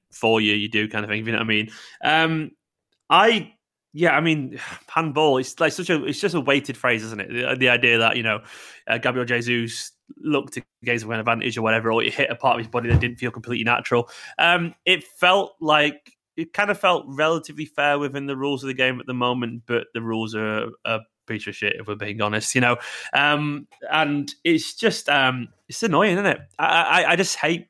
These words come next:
football at the moment, you know, with all this kind of stuff and, like, this constant focus on, you know, um, uh, tiny little details, like where, where, what inch did that hit his arm and all this kind of stuff, you know. And I, I, it's,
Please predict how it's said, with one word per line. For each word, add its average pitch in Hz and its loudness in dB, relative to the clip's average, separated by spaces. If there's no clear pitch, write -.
football 143 2
at - -2
the 135 -6
moment, 135 -2
you 143 -2
know, 147 2
with 139 -2
all 143 2
this 147 -2
kind 135 -2
of 127 -2
stuff - 0
and, 127 -6
like, 139 0
this 135 -8
constant 143 -6
focus 131 -4
on, 117 -6
you 127 -8
know, 113 -2
um, 113 -4
uh, 127 -6
tiny 165 4
little 139 6
details, 131 4
like 120 4
where, 143 4
where, 139 2
what 151 2
inch 156 0
did 120 -8
that 120 2
hit 131 0
his 120 0
arm 120 6
and 110 -2
all 107 0
this 120 2
kind 113 -2
of 107 -6
stuff, 107 -2
you 120 0
know. 113 4
And 120 6
I, 123 2
I, 95 -4
it's, 160 -2